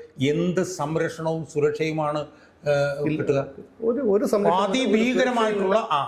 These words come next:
Speaker 1: അതിഭീകരമായിട്ടുള്ള ഒരു സാഹചര്യത്തിൻ്റെ ഏറ്റവും നിർണായകമായിട്ടുള്ള ഒരു ഉദാഹരണവും തെളിവുമാണ് ഈ ഷാഫി പറമ്പലിനെതിരെ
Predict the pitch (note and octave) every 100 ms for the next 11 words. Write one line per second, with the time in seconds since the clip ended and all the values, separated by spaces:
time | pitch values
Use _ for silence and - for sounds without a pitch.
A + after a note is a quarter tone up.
0 | - D#3+ B3+ G#3 A3 A#3 B3 A3+ F#3 F3+
1 | F3+ D#3+ - C#3+ D#3+ D#3 D3 D3 C#3 C#3+
2 | F#3 A3+ - - _ - D#3+ F#3 - A#3
3 | A#3+ B3 A3 F3 F#3 G#3+ A3+ A#3 A3 F#3+
4 | F3+ - D#3 F3+ G3+ - _ - C#3+ D#3+
5 | C#3+ C3+ D3+ D#3+ E3 D#3 D3+ - C3 C#3
6 | D3+ C#3 A#2+ C3+ - - _ C3 B2+ C3+
7 | D3 C#3+ C3 B2+ B2 A#2+ C3